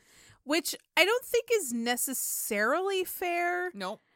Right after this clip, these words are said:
Speaker 1: The lyrics aren't telling kids to go find their parents' gun and shoot up their school.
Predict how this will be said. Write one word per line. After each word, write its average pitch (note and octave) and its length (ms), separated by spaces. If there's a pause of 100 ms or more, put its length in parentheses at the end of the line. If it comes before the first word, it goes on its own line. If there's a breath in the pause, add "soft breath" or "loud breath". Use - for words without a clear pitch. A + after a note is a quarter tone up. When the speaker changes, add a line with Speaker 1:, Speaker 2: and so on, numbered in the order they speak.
(140)
Speaker 1:
The D4 120
lyrics F4 600
aren't C4+ 300
telling D4 500
kids C4 420
to A#3 80
go A3 220
find A#3 500
their A3+ 120
parents' F#3 500
gun F3+ 300
and G3 180
shoot F#3+ 300
up F3 160
their F3 160
school. D#3 480